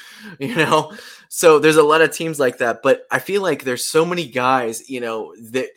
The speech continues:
there's guys that are on this roster that people would want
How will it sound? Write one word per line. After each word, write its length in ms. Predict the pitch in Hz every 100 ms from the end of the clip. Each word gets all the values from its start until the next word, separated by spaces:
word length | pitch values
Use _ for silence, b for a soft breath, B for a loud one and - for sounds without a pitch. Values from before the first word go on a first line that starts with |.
| _ _
there's 260 | 139 139 -
guys 320 | 147 175 170
that 80 | 151
are 100 | 113
on 200 | 131 143
this 200 | 135 113
roster 400 | 117 117 - 123
that 180 | 117
people 300 | - 135 139
would 240 | 117 107 104
want 480 | 117 123 185 -